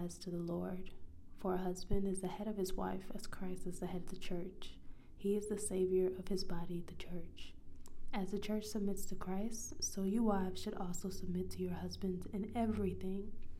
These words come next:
For husbands, this means love your wives, just as Christ loved the church.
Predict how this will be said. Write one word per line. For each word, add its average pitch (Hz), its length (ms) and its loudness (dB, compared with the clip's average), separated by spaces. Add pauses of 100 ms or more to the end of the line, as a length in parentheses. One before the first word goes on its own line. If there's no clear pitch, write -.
(400)
For 196 80 0
husbands, 196 680 0 (120)
this 196 160 0
means 190 340 2
love 208 220 2
your 196 140 6
wives, 165 480 -2
just 190 240 0
as 202 100 -2
Christ - 380 -4
loved 180 140 -2
the 185 60 0
church. - 520 -4